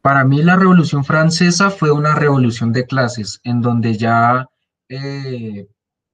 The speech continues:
las personas más pobres y que no tenían acceso a recursos, los llegaron a, a tener mediante, pues, eh, la industrialización y, pues, obtención de nuevos recursos, se educaron y, pues, dieron pie a una nueva filosofía en la cual,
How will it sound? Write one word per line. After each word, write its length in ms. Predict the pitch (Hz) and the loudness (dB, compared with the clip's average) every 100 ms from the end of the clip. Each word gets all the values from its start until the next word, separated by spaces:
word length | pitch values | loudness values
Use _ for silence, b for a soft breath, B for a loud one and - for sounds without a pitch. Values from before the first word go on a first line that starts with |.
| _ | _
las 420 | 123 123 120 - | -8 -6 -6 -8
personas 640 | 123 107 - 120 127 127 | -10 -10 -8 -6 -4 -6
más 240 | 131 131 - | -6 -6 -6
pobres 380 | 139 139 139 | -8 -8 -8
y 80 | 131 | -10
que 120 | 127 | -10
no 140 | 110 113 | -10 -8
tenían 300 | 123 123 127 | -8 -6 -6
acceso 540 | 127 - 131 127 135 127 123 | -8 -8 -10 -8 -6 -4 -2
a 200 | 113 107 | -4 -6
recursos, 600 | 107 - 123 - 156 165 b b b _ | -10 -8 -10 -8 -14 -16 b b b _
los 240 | 123 131 131 | -6 -4 -4
llegaron 460 | 123 120 120 135 | -4 -2 0 0
a, 120 | 143 139 _ - | -2 -4 _ -8
a 180 | 127 | -8
tener 320 | 123 117 117 127 | -6 -6 -6 -6
mediante, 420 | 143 143 135 117 | -8 -8 -8 -10
pues, 340 | 113 110 101 _ _ _ | -10 -12 -12 _ _ _
eh, 320 | - 117 110 110 | -10 -6 -4 -4
la 140 | 113 | -4
industrialización 880 | 113 110 - 113 110 107 104 117 123 | -6 -6 -8 -8 -8 -8 -8 -6 -4
y, 80 | |
pues, 180 | 135 139 | -4 -6
obtención 600 | 131 - 117 107 - 113 | -6 -8 -6 -6 -6 -4
de 100 | 113 | -4
nuevos 240 | 127 131 131 | -4 -4 -4
recursos, 580 | 127 - 135 - 135 - | -8 -8 -10 -10 -12 -10
se 140 | 123 | -8
educaron 560 | 117 110 - 135 165 180 b b b _ | -6 -6 -6 -4 -4 -6 b b b _
y, 320 | - 156 185 185 | -4 0 0 0
pues, 260 | - 131 | -2 -4
dieron 380 | 117 123 131 135 | -2 -2 -2 -4
pie 280 | - 147 147 | -6 -2 -2
a 80 | 135 | -2
una 180 | 135 | -4
nueva 260 | 135 135 135 | -6 -6 -6
filosofía 560 | - 139 123 110 120 120 | -6 -8 -8 -12 -10 -6
en 120 | 127 | -6
la 100 | 113 | -6
cual, 360 | - 113 104 | -6 -6 -6